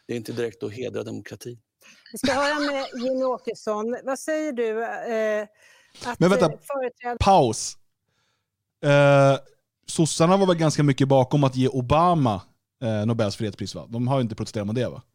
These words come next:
Speaker 3: Hur många mördade barn och kvinnor, eh, har, liksom, Obama på sitt samvete?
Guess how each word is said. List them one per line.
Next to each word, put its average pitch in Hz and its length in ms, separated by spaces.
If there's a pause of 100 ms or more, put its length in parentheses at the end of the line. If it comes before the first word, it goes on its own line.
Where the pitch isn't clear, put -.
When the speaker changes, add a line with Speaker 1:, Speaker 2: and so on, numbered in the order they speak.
(720)
Speaker 3:
Hur 147 80
många 151 360 (480)
mördade 151 560
barn 143 440
och 123 80
kvinnor, 135 760 (100)
eh, 107 720 (280)
har, 120 360
liksom, 113 240
Obama 139 400
på 123 80
sitt 110 120
samvete? 135 520